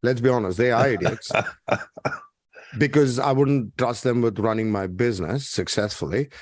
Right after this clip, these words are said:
Speaker 2: No.
Speaker 1: But they are idiots. And that's why they're in the place of being in politics,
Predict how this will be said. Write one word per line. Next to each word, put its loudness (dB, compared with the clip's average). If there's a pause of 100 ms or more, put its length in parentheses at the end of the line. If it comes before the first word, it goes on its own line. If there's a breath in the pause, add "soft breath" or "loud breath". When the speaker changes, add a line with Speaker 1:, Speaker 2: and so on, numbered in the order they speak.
Speaker 2:
No. 2
Speaker 1:
But 2
they 4
are 2
idiots. 0
And 0
that's 0
why 0
they're 0
in 0
the 0
place 0
of -2
being 0
in 0
politics, -2